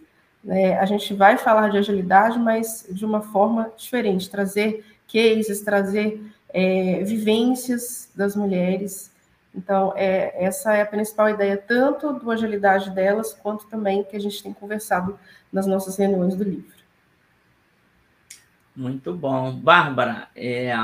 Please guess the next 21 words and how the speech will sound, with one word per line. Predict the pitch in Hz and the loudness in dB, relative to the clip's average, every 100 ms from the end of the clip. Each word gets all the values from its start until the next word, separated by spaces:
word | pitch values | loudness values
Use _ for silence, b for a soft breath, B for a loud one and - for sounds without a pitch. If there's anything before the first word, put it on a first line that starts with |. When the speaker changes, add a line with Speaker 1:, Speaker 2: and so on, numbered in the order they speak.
| 104 110 | -4 -6
Speaker 2:
você | 123 - 127 | -10 -8 -10
que | - | -8
tá | 123 120 110 | -4 -2 -2
desde | 113 139 127 | -2 -4 -4
o | |
início | 117 - | -8 -8
da | 117 | -10
jornada, | 113 104 123 135 110 | -8 -4 -2 -4 -4
né? | 117 135 - b b b b | -6 -8 -12 b b b b
É | - | -8
muito | 117 131 143 | -6 -6 -6
bacana | 143 143 131 131 | -4 -4 -4 -4
a | 131 | -4
gente | 131 127 | -6 -4
ver | 127 | -4
os | 127 | -2
movimentos | 120 123 113 117 - | -4 -4 -6 -8 -8
se | 127 | -6
mu-, | 113 - | -6 -8
se | - 147 | -10 -6
juntarem. | 160 147 151 120 | -2 2 2 -2